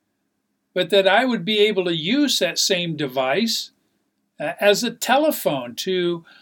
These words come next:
call almost anyone else in the world, and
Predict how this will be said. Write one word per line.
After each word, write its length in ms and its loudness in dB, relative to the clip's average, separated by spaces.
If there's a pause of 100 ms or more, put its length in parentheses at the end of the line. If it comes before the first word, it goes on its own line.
(200)
call 380 8
almost 500 2
anyone 420 2
else 360 -2
in 220 -4
the 120 0
world, 600 0 (680)
and 440 0